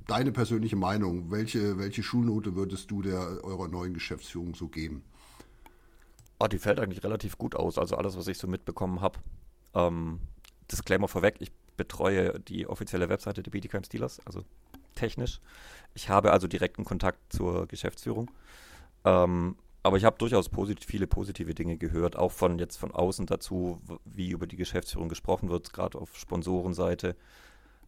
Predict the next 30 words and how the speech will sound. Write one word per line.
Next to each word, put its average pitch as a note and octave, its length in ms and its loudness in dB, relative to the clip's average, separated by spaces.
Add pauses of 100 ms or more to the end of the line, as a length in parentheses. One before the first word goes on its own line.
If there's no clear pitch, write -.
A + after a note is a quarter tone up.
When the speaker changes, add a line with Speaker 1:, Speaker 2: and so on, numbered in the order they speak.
Speaker 2:
Äh, E2 180 6
nächster F2+ 280 0
Disclaimer, F#2+ 380 6
ich - 160 -4
arbeite F2+ 760 4
bei - 140 -8
einem E2+ 180 -2
der E2+ 80 -4
größten F2 280 -4
Sponsoren F2 360 0
der E2+ 80 -2
Bietigheim F2 300 -6
Steelers. A2+ 320 -6 (600)
Ähm, F#2+ 440 2 (1300)
aber, F#2+ 340 2
also G2 140 6
von G#2 140 4
dem G#2+ 100 8
her B2 160 8
gibt's - 280 -2
eigentlich G2 220 2
keine F2 220 2
schlechten - 320 -4
Noten. E2+ 300 0
Und E2+ 100 -2
wie F#2+ 80 0
gesagt, G2 300 0
unter F#2 160 -2
den F#2+ 160 0
Voraussetzungen, F2 880 0